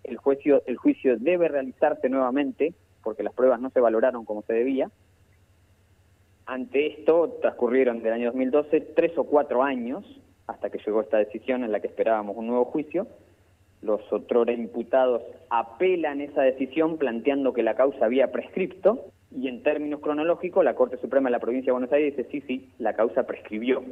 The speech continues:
Fueron declarados inocentes por el paso del tiempo, no porque las pruebas así lo hayan, eh, planteado. Desde el día uno, eh, planteamos que la desaparición de Papi no era por su propia voluntad, que,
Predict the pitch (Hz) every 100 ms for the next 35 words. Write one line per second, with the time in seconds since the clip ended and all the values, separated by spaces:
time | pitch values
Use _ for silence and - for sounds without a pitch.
0 | - - 113 113 110 107 113 117 117 117
1 | 113 - 139 147 - 113 107 123 - 127
2 | 117 - 143 143 135 127 135 131 - 120
3 | - 120 123 123 127 - - - - 120
4 | 131 117 120 120 120 123 120 - - 101
5 | 92 - 104 104 110 - - 110 113 117
6 | 139 160 143 185 220 190 156 120 - -
7 | - - - - 120 113 113 107 110 113
8 | 107 143 143 127 - 117 101 90 62 -
9 | - 120 113 110 - 107 107 101 131 123
10 | 135 131 143 131 123 120 135 139 135 131
11 | - 120 120 120 113 117 - 113 - 107
12 | - - 101 101 107 104 143 147 - -
13 | _ _ _ _ - 110 107 104 101 101
14 | 101 98 101